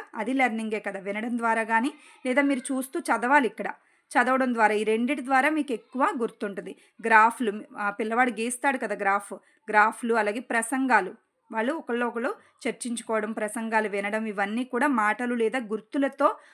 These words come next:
అనుభవాలు కలుగచేసేవి, లెక్చర్స్ వినడం. ఓకే, ఇవన్నీ మూడు రకాలు, ప్రత్యక్ష అనుభవాలు కలుగజేసేవి, ఆరోపిత అనుభవాలు కలుగజేసేవి, గుర్తులతో అనుభవాలు కలుగజేసేవి. ఈ మూడు, మూడు రకాలని బ్రోనర్ చెప్పాడు.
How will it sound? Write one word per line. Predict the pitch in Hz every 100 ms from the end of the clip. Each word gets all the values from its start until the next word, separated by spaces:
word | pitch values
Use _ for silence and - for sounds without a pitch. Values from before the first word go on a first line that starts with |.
| _
అనుభవాలు | 240 226 214 247 214 202
కలుగచేసేవి, | 247 240 202 185 196 185 190 190
లెక్చర్స్ | 196 185 - 262 277 214
వినడం. | 196 190 196 - _ _ _ 247
ఓకే, | 247 294
ఇవన్నీ | 220 214 226 -
మూడు | 233 285 294
రకాలు, | 240 - 202
ప్రత్యక్ష | 208 208 226 226 -
అనుభవాలు | 226 226 233 226
కలుగజేసేవి, | 233 226 226 226 254 285
ఆరోపిత | 226 208 226 254 233
అనుభవాలు | 214 220 226 226
కలుగజేసేవి, | 226 220 233 226 240 294 - _ _ 226
గుర్తులతో | 240 311 285 285 302
అనుభవాలు | 233 214 220 208 285
కలుగజేసేవి. | 277 202 196 196 196 196 185
ఈ | -
మూడు, | 214 208 208 202 _ _ _ _ _
మూడు | 240 254
రకాలని | 254 247 220 233
బ్రోనర్ | 294 226 233 269 262 220
చెప్పాడు. | - 208 208